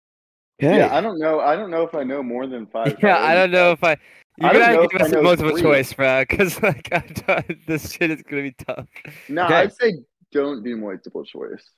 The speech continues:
Speaker 3: All right,
Speaker 1: No,
Speaker 3: go
Speaker 1: no,
Speaker 3: ahead.
Speaker 1: no.
Speaker 3: Give
Speaker 1: I'm,
Speaker 3: us the
Speaker 1: I,
Speaker 3: first
Speaker 1: I'm gonna go
Speaker 3: question.
Speaker 1: through the facts.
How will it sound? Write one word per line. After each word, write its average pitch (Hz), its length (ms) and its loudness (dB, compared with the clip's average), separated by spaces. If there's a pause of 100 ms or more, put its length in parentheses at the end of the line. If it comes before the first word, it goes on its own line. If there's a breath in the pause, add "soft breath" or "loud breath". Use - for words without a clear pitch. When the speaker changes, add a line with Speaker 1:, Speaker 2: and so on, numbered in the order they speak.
(440)
Speaker 3:
All 113 60 -10
right, 104 100 -4
Speaker 1:
No, 117 140 2
Speaker 3:
go 117 100 6
Speaker 1:
no, 113 60 2
Speaker 3:
ahead. 101 80 2
Speaker 1:
no. 82 80 2
Speaker 3:
Give 73 140 0
Speaker 1:
I'm, 120 80 2
Speaker 3:
us 156 100 -2
the 170 100 2
Speaker 1:
I, - 40 2
Speaker 3:
first 160 120 4
Speaker 1:
I'm 127 60 2
gonna 143 180 2
go 143 80 2
Speaker 3:
question. - 140 -4
Speaker 1:
through 127 80 -8
the 117 60 -10
facts. - 440 -2